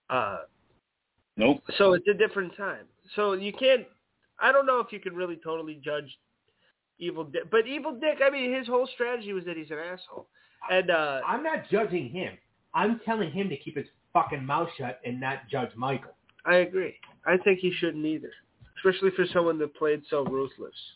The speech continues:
Speaker 3: Yeah.
Speaker 1: I don't think he has the right to judge anybody's gameplay. But also, uh, Michael is open to scrutiny,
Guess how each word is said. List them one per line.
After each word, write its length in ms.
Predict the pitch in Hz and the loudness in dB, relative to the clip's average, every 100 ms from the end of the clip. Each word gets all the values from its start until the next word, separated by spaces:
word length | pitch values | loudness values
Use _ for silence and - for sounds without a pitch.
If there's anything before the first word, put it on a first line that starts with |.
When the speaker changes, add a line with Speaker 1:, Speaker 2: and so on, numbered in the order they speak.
| _ | _
Speaker 3:
Yeah. 180 | 131 120 - _ 156 _ _ _ 143 | -10 -10 -12 _ -20 _ _ _ -2
Speaker 1:
I 80 | |
don't 260 | 143 143 120 _ 151 | 0 -2 -4 _ -2
think 180 | 147 - | -2 0
he 160 | 156 | 4
has 180 | 151 139 | 4 4
the 80 | 139 | 2
right 180 | 131 123 | 2 2
to 60 | 127 | -2
judge 280 | 139 131 131 | 0 0 -2
anybody's 380 | 127 120 123 - | -4 -4 -6 -4
gameplay. 420 | 120 127 123 95 - _ - | 0 0 -2 -8 -8 _ 2
But 320 | 190 185 160 - | 4 4 0 -4
also, 600 | 180 180 - 151 127 120 _ _ _ _ _ _ - | 0 0 0 -4 -4 -8 _ _ _ _ _ _ -6
uh, 460 | 143 123 107 85 - _ _ _ _ _ 175 | -6 -4 -8 -10 -16 _ _ _ _ _ -2
Michael 600 | 185 208 208 262 247 208 _ - | 2 4 4 4 2 -4 _ -4
is 160 | 208 208 | -2 -2
open 340 | 226 262 214 | -4 -4 -10
to 60 | 196 | -12
scrutiny, 580 | - 233 247 143 123 | -12 -16 -16 -20 -20